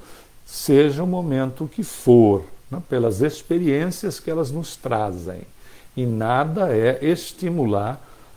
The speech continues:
é, a, a, a, a enfermidade para o indivíduo, não, absolutamente. A minha gratidão em relação à condição do momento que vivenciamos é, se for um desconforto até mesmo de natureza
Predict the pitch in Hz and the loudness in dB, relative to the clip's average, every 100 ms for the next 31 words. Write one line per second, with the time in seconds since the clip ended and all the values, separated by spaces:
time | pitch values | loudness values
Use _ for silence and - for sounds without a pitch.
0 | - 131 120 123 123 113 107 117 101 90 | 2 4 4 2 0 -2 -2 -4 -6 -8
1 | 85 - 90 87 - 113 104 107 113 101 | -12 -14 -14 -12 -8 -6 -4 -4 -4 0
2 | 131 113 117 98 95 107 120 139 135 113 | 2 2 0 -2 -2 -2 -2 0 2 2
3 | 117 110 104 101 113 143 139 98 - - | 0 -4 -4 -2 -2 -2 -2 -2 -4 -8
4 | 113 - - 185 190 196 123 104 - - | -10 -8 0 0 2 0 -2 -4 -10 -20
5 | - - - 127 131 143 131 123 127 - | -20 -20 -4 -2 2 2 2 4 2 2
6 | 123 120 120 110 104 110 104 - - 113 | 0 2 0 0 0 2 2 0 -4 -4
7 | 104 - - - - - 139 117 107 - | -4 -8 -18 -8 -8 -2 -2 0 -4 -2
8 | 143 127 117 107 117 110 104 113 104 101 | 0 0 0 -2 -2 -2 -2 -4 -6 -10
9 | - 107 113 101 123 131 - 240 175 277 | -10 -4 -2 -2 -4 -6 -6 -4 -2 -4
10 | - - - - - 165 143 - - 160 | -6 -18 -20 -8 2 4 4 0 -4 -4
11 | - 139 131 123 156 139 117 110 101 131 | 0 6 8 8 2 0 0 -2 0 0
12 | 147 - 127 113 - 127 113 101 - 101 | 0 -2 -4 -4 2 4 4 0 -2 -4
13 | - 151 117 123 113 92 107 113 113 113 | 0 0 2 2 2 -2 -4 -2 -2 -2
14 | 120 107 107 90 107 | -2 2 0 0 -4